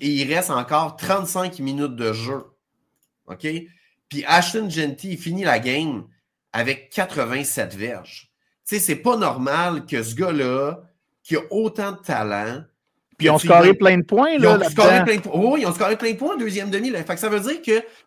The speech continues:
Speaker 1: tant et aussi longtemps que c'est zéro zéro, ce gars-là te fait cinquante-sept verges, puis dans les trente-cinq dernières minutes où tu marques, euh, tu sais, où tu marques vingt-neuf points parce que ça finit trente à vingt-neuf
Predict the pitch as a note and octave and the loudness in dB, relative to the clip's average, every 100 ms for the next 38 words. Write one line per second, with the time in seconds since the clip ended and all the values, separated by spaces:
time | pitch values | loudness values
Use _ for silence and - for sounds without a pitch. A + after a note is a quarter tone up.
0 | _ - D4+ D#4+ A3 C4+ A#3+ A#3+ C4 - | _ -2 0 0 -2 -4 -4 -4 -6 -4
1 | F3 F#3 A3+ A#3 G3 E3 A#3 A3 E3 E3+ | 0 0 0 0 0 0 -4 -4 -4 -2
2 | G3 A3+ D#3 C3+ G3 G#3+ A#3+ - E3 D3 | -2 -4 -6 -6 -6 -8 -8 -6 -6 -2
3 | E3 C#4+ A3+ - _ _ _ _ _ _ | -2 -4 -10 -16 _ _ _ _ _ _
4 | - B3+ C#4 A#3+ D#3 D#3 E3 G#3+ B3 C#4 | -4 -2 0 0 0 0 -6 -6 -6 -4
5 | C4+ A3+ F3+ F#3 F3+ E3+ F#3+ C4+ - _ | -2 -4 -4 -6 -4 -4 -4 -6 -14 _
6 | G#3+ A#3 C4 - - E3 D#3 F3 G#3 - | -6 -2 -2 -4 -6 -2 -2 -2 -6 -8
7 | C3 G#2 - _ _ _ _ _ - A2 | -8 -8 -10 _ _ _ _ _ -6 -2
8 | A2+ A2+ A2 G#2+ G#2+ A3 E3+ A3 - F3+ | 0 2 0 -2 -4 -8 -4 -4 -4 -4
9 | F3 G3 - A#2+ E3+ F#3+ F3 C3+ - F3+ | -4 -4 -8 0 0 0 -6 -6 -6 -8
10 | F3 A#2+ B2+ A#2+ D#3 E3+ F3 E3+ A#2+ G#2+ | -6 -6 -6 -6 -10 -6 -8 -6 -8 -6
11 | D#3 B3 | -6 -6